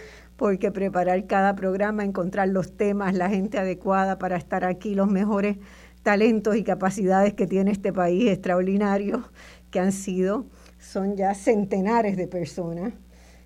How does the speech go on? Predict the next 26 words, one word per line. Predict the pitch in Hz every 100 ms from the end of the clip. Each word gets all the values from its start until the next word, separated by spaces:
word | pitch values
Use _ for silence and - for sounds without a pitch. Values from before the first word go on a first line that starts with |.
| - -
Este, | 170 - - 180 160
cuando | - 180 180
miramos | 175 175 185 196 214
en | 185
cada | 196 196 190
programa, | 190 180 185 202 240 214
¿verdad? | 190 175 202
En |
promedio | - 185 190 202 214
hay | 180
tres | 190 226
o | 190
cuatro | 196 185 202
personas | 196 196 - 190 180 196 247 - - - - - - -
por | 175 170 165 156
cincuenta, | - 190 180 208 202 202 202 190
cincuenta | 196 185 196 190 196
y | 180
dos | 214 214
programas | 208 190 190 202 202
que | 196
<laughs> |
hacemos | 202 262 240 247
en | 208 240 240
el | 214
año, | 208 220 262 262